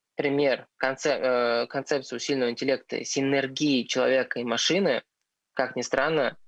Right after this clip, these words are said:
э, без компьютера даже. То есть здесь машина, да, я рассматриваю это в таком достаточно, м, глобальном, э, представлении. То есть это что-то, созданное нами,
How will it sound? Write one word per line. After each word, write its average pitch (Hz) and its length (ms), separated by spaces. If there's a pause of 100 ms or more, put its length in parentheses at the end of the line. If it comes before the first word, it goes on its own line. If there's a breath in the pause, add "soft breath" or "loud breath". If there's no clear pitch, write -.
(120)
э, 117 320
без 131 400
компьютера 123 540
даже. - 380 (160)
То - 100
есть - 260
здесь 127 280
машина, 151 420
да, 117 160
я 117 200
рассматриваю 123 480
это 117 240
в 120 280 (200 loud breath)
таком 123 280
достаточно, 117 540 (840 loud breath)
м, 120 560
глобальном, 127 720
э, 110 300 (240)
представлении. 123 640
То - 140
есть - 120
это 120 140
что-то, 156 680
созданное 120 560
нами, 127 460